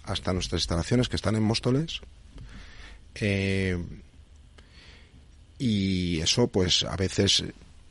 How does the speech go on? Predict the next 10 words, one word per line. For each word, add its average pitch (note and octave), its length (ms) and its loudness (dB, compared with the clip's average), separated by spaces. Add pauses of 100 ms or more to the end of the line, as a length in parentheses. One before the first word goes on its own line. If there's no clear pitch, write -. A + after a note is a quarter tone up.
(200)
es - 180 4
razonablemente F#2+ 1000 4
sencillo C#3 540 8
y B2+ 80 6
a D#2+ 40 6
veces F2+ 300 2
no F#2 140 4
lo D2+ 200 2
es. - 300 -4 (2000)
Con, A2 1160 8